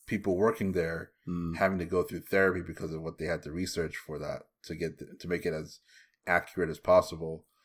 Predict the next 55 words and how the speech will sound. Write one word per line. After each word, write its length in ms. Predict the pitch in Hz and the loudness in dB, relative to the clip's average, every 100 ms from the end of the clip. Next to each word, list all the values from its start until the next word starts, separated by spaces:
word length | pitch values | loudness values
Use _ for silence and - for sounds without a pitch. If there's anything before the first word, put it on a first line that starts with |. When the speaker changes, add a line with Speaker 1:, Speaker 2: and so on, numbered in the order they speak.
| _ _ _ - | _ _ _ -6
Speaker 1:
And 500 | 87 87 82 82 - | -2 0 0 -4 -4
even 240 | 113 113 107 | 0 2 0
people 320 | 113 104 95 | -2 0 0
in 160 | 92 | 0
the 120 | 90 85 | -4 -6
community, 480 | - 90 101 92 | -6 0 0 0
some 200 | 85 92 | -2 -4
people 160 | 90 85 | -4 -4
are 120 | 82 | -6
like, 140 | 85 78 | -6 -2
"Oh, 220 | 78 80 | -2 -2
this 160 | 82 - | -8 -10
is 120 | - | -14
a 40 | |
lot." 340 | - 73 76 64 _ _ _ | -8 -4 -4 -6 _ _ _
Speaker 2:
Yeah. 360 | - 85 76 69 | -6 -4 -4 -4
Speaker 1:
So 440 | - 90 82 80 _ _ - | 0 0 0 -4 _ _ 6
Speaker 2:
Honestly, 560 | 123 131 131 143 135 131 | 12 12 12 12 12 12
like, 180 | 113 110 | 10 10
I'm 140 | 110 | 6
just 160 | 107 - | 6 8
gonna 160 | 120 | 8
put 160 | 117 123 | 10 10
an 100 | 110 | 12
editorial 540 | 113 107 123 120 120 | 10 10 10 12 12
here. 320 | 120 120 120 - - - _ _ - | 12 10 8 4 -20 -20 _ _ 0
You 100 | 143 | 6
shouldn't 340 | - 185 143 123 | 12 12 12 12
have 200 | 117 - | 10 10
to 80 | |
watch 420 | 104 104 101 - - | 10 10 10 4 8
cartel 500 | 110 92 - 98 90 | 10 10 10 8 8
videos 560 | 95 92 87 85 82 - | 6 6 4 2 2 4
to 80 | |
be 160 | 92 95 | 8 8
able 180 | 90 85 | 8 2
to 160 | - | 4
make 240 | 87 85 82 | 4 4 2
a 80 | 85 | -2
gory 300 | 87 82 85 | 0 0 0
video 280 | 87 85 | 0 0
game. 300 | 85 87 85 | 0 -2 0
Why 160 | 107 135 | 10 12
don't 240 | 151 147 | 12 12
you 80 | 113 | 8
make 220 | 101 92 | 8 8
it 100 | 98 | 6
cartoony? 540 | - 90 82 92 82 87 | 6 4 6 2 2 2
It 80 | 92 | 4
doesn't 240 | 107 98 | 4 4
have 160 | 98 90 | 2 2
to 100 | 90 | 0
fucking 380 | 98 85 87 | 2 2 0
look 120 | 85 87 | 0 0
realistic 520 | 85 87 - 104 | 0 0 0 -2